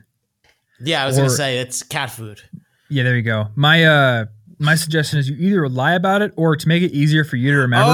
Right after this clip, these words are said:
Speaker 1: Oh, lie about it in your answer and know that you lied about it so people who know you can't even guess it. Is that what you're saying?
Speaker 2: Yeah, security
Speaker 1: <laughs>
Speaker 2: questions. It's
Speaker 1: That's a
Speaker 2: so
Speaker 1: brilliant
Speaker 2: easy to go
Speaker 1: idea.
Speaker 2: on your Facebook and figure out what your favorite food is or what elementary school
Speaker 1: Mm.
Speaker 2: you went to, your mom's maiden name. It's so dumb.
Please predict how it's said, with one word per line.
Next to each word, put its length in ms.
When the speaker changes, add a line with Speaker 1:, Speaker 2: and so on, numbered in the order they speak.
Speaker 1:
Oh, 40
lie 280
about 340
it 180
in 200
your 160
answer 500
and 260
know 200
that 80
you 160
lied 220
about 260
it 60
so 120
people 300
who 100
know 240
you 160
can't 260
even 200
guess 260
it. 160
Is 80
that 60
what 80
you're 100
saying? 240
Speaker 2:
Yeah, 240
security 440
Speaker 1:
<laughs> 80
Speaker 2:
questions. 280
It's 120
Speaker 1:
That's 100
a 40
Speaker 2:
so 160
Speaker 1:
brilliant 360
Speaker 2:
easy 120
to 60
go 80
Speaker 1:
idea. 120
Speaker 2:
on 80
your 120
Facebook 480
and 100
figure 300
out 40
what 80
your 120
favorite 420
food 220
is 120
or 40
what 160
elementary 380
school 220
Speaker 1:
Mm. 60
Speaker 2:
you 60
went 160
to, 140
your 160
mom's 320
maiden 260
name. 240
It's 160
so 220
dumb. 400